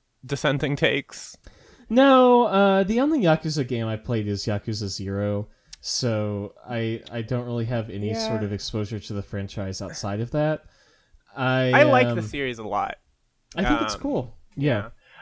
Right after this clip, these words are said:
Speaker 1: yeah. Uh, Judgment kinda let me down.
Speaker 2: Oh, yeah?
Speaker 1: Yeah. But I haven't finished it, and I'm gonna try to. I just, uh, didn't really like some of the, like,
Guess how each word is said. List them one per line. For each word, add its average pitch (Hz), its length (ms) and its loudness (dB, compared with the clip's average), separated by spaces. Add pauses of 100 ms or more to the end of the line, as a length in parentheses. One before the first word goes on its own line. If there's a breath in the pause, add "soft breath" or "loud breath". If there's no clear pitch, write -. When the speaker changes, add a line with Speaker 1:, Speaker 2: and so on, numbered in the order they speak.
Speaker 1:
yeah. 156 80 -2
Uh, 170 40 0
Judgment 165 580 0
kinda 123 260 -6
let 117 220 -6
me 104 100 -12
down. 80 440 -18 (680)
Speaker 2:
Oh, 143 100 0
yeah? 120 300 -2 (380)
Speaker 1:
Yeah. 220 440 0 (260)
But 202 160 4
I 202 100 8
haven't 226 240 0
finished 139 380 -8
it, 135 320 -2
and 131 120 -6
I'm 131 80 -8
gonna 160 160 -6
try 117 340 -4
to. 113 480 -6
I 120 140 -4
just, - 460 -8
uh, 110 460 -2 (720)
didn't 135 220 -6
really 120 240 -4
like 104 340 -6
some 107 220 -14
of 101 80 -14
the, 98 320 -8
like, - 540 -14